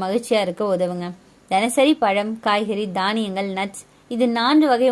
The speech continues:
உணவுகள் ரொம்பவே முக்கியங்க. ஒழுங்கான தூக்கம், தண்ணீர் குடிப்பு, உடற்பயிற்சி, இதனால அவங்களால இம்யூனிட்டி பூஸ்ட் ஆக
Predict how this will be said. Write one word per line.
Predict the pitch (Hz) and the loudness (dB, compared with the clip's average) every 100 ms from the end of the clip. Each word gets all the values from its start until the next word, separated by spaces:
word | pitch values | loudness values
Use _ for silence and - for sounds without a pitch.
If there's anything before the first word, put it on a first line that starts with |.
| 233 | 0
உணவுகள் | 208 185 214 190 | -2 -2 -2 -2
ரொம்பவே | 185 190 196 | -4 -4 -4
முக்கியங்க. | 170 185 180 175 180 _ _ _ - | -6 -6 -6 -8 -12 _ _ _ 0
ஒழுங்கான | 233 269 269 269 - | 2 2 0 -2 -4
தூக்கம், | 196 190 196 196 - | -8 -6 -8 -10 -8
தண்ணீர் | 208 214 226 220 | -6 -2 -2 -2
குடிப்பு, | 202 185 - 185 - | -6 -8 -6 -6 -4
உடற்பயிற்சி, | 208 240 233 190 185 - - | -2 -2 -2 -6 -6 -10 -4
இதனால | 262 302 240 202 - | 2 2 2 0 -4
அவங்களால | 202 196 185 233 - _ _ 262 | -4 -4 -4 -4 -8 _ _ -2
இம்யூனிட்டி | 277 294 233 254 208 | 2 2 2 -4 -4
பூஸ்ட் | 220 226 | -4 -2
ஆக | 196 | -4